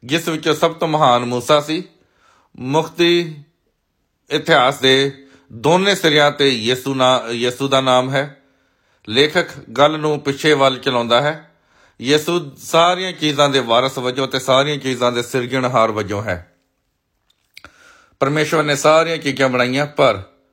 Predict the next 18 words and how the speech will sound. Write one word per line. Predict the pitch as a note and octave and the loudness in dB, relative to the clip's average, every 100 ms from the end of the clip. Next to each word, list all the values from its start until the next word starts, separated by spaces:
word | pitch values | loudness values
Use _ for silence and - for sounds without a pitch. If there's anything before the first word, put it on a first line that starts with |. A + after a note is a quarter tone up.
| _ | _
ਕੁਲੇਸ਼ੀਅਨ, | C3+ C3 C#3 D#3 D#3 D#3+ _ _ _ - - _ | -2 0 0 0 -6 -8 _ _ _ -20 -20 _
ਕੁਲੇਸ਼ੀਆ | C3+ C3 C#3 D3+ D3 | -4 0 0 2 0
ਉਹਦਾ | C#3+ C3+ C3 | 2 2 0
ਇੱਕ | B2+ C3+ | -2 -6
ਬਾਪ, | B2 B2+ C3 B2 | 2 4 4 0
ਉਹਦਾ, | A#2 A#2 A#2+ A#2 A#2 - _ _ _ _ - | -4 0 4 4 2 -2 _ _ _ _ -8
ਕੁਲੂਸੀਆ | C3 C3+ C3+ D3 | -4 -4 -2 0
ਉਹਦਾ | C3 | 2
ਇੱਕ | C3 B2+ | 0 0
ਬਾਪ, | B2 B2 | 0 0
ਉਹਦੇ | B2+ A#2+ | -2 -6
ਛੇ | - C#3 | -4 2
ਆਇਤ | D3 C#3 | 2 2
ਵਿੱਚ | B2+ B2+ | -4 -6
ਉਹ | A#2+ B2+ | -4 0
ਇਹ | B2 D3 D3 | 2 2 0
ਜੋੜਦਾ | A#2+ A2+ A2 A#2 B2+ | 0 0 2 2 4
ਹੈ | B2+ D#3 - | 2 0 -4